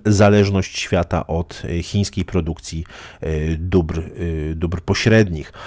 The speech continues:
W takiej głębszej perspektywie, takiej nie-, jeszcze w takim horyzoncie znacznie, e, szerszym, myślę, że będzie to, e, taki katalizator, e, sił deglobalizacyjnych. No, będzie to działać jako siła napędowa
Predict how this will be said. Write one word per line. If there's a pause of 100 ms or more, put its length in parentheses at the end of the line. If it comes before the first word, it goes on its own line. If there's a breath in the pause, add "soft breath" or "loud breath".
(220 loud breath)
W
takiej
głębszej
perspektywie,
takiej
nie-,
jeszcze (520)
w
takim
horyzoncie
znacznie, (340 loud breath)
e,
szerszym,
myślę,
że (300 loud breath)
będzie
to, (640)
e,
taki
katalizator, (360 loud breath)
e,
sił
deglobalizacyjnych.
No,
będzie
to
działać
jako
siła
napędowa